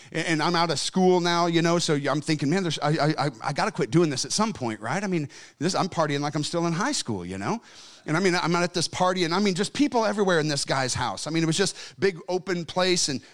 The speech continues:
all these people, and the music's blaring, and there's this little T V over in the corner. And, but you know what? I'd just been not happy anymore. Drinking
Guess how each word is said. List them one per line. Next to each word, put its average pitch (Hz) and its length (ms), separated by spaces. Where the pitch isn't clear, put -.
all 214 220
these 190 200
people, 196 420
and 151 100
the 156 40
music's 190 540
blaring, 196 380
and 175 80
there's 160 120
this 165 140
little 196 220
T 190 180
V 185 220
over 180 200
in 175 60
the 151 100
corner. 180 420
And, 120 140
but 196 140
you 190 80
know 202 100
what? 214 140
I'd 196 140
just 208 220
been 190 260
not 196 320
happy 139 480
anymore. 87 420
Drinking 208 560